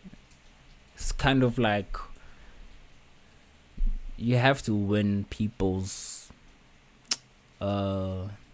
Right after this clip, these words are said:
people's, win over people's opinions because you do want to be justified in the why you're going to war.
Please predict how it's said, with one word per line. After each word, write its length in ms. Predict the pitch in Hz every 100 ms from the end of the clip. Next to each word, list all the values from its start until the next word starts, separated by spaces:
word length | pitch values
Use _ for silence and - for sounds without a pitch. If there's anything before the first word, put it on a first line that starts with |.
| - - - -
people's, 540 | 135 127 117 110 107 101
win 180 | 123 131
over 240 | 123 117
people's 420 | 104 113 - 101
opinions 640 | 98 - 101 95 87 87
because 580 | - 95 - 107 95 95 - - - - - - _
you 140 | 117 113 101
do 140 | 120
want 560 | 131 120 110 110 107 -
to 580 | - 110 104 101 95 98 - - - - - - -
be 220 | 110 107
justified 1000 | 101 95 92 - - 101 95 90 92 - - - - - - - -
in 560 | 117 107 101 95 92 95 -
the 100 | 107
why 400 | 92 85 95 104
you're 240 | 107 95 90
going 340 | - 92 90 92
to 160 | -
war. 460 | 113 87 90 85 90